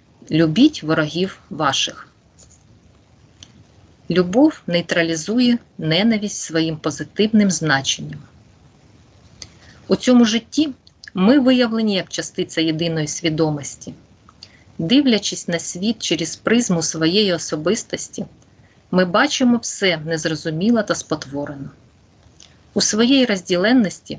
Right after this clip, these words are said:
ми відчайдушно бажаємо єдності, спогад про яку живе у нашій підсвідомості. Любов — це потужна рушійна сила, і все приходить до нас так,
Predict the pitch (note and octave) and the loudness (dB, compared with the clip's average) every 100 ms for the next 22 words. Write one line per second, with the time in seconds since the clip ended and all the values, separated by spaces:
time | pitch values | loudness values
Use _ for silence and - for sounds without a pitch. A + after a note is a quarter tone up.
0 | - F3+ F3+ F#3 - F#3 F3+ D#4 - A3+ | -8 -4 -2 -2 0 0 2 2 4 0
1 | G3 E3+ F#3 F3 E3 C#3+ F#3 G#3+ G3 - | 0 0 0 0 -2 -2 -2 -2 -4 -6
2 | - F3+ _ _ _ _ _ - - - | -14 -14 _ _ _ _ _ -10 -8 0
3 | A3 F#3 - - E3 D#3+ - B3+ C4+ _ | 2 2 -2 -2 -2 -2 -4 -4 -4 _
4 | - - E3+ D#3+ D#3 D#3 E3+ G#3 - F#3+ | -12 -4 -2 0 -2 0 -2 -2 -2 -4
5 | D#3+ - E3+ D3+ D#3 C#3+ C#3+ - - - | -6 -6 -6 -2 -2 -2 -6 -14 -14 -16
6 | - _ _ _ _ - - _ - E3 | -18 _ _ _ _ -20 -20 _ 0 2
7 | E3+ G3 D4 - - - E3 D#3+ B3 D4 | 2 4 2 0 -8 -8 -6 -4 4 4
8 | B3+ A3+ F#3+ - - F#3 E3 D3+ - - | 6 4 2 -4 -2 -2 -2 -4 -4 2
9 | D3 C3 - - _ _ _ _ - E3+ | 2 2 -8 -20 _ _ _ _ -4 -2
10 | - C#4 D4 A#3 - A3 F#3 E3 F3 D#3+ | 0 0 0 -4 -4 -8 -8 -6 -2 -2
11 | D3+ - F#3+ A#3+ - | -2 -4 -2 -2 -4